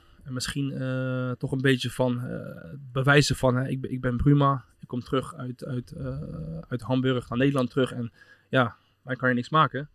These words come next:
En, eh, toch een beetje zo heel snel geïrriteerd. Dus ik denk dat ook andere spitsen wel wisten, "Wacht, als een Bruma misschien een, een tikje geven, dan reageert hij."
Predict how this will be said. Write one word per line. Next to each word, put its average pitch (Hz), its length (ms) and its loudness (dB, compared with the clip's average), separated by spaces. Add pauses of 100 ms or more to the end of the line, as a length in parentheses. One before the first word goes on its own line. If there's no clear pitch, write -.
(520)
En, 120 280 -14
eh, 120 60 -12
toch 185 180 -4
een 175 80 -2
beetje 160 200 2
zo 185 160 2
heel 170 140 10
snel 156 200 2
geïrriteerd. 156 540 4
Dus 139 140 -6
ik 131 60 -4
denk 135 120 -2
dat 143 100 -4
ook 143 180 -4
andere 143 260 -4
spitsen - 320 -2
wel 135 100 0
wisten, 147 260 4
"Wacht, 135 200 -2
als 117 100 -8
een 131 60 -4
Bruma 143 240 4
misschien 135 380 0
een, 131 200 0
een 131 300 -2
tikje - 260 2
geven, 156 480 6
dan 139 100 0
reageert 156 460 4
hij." 98 180 -4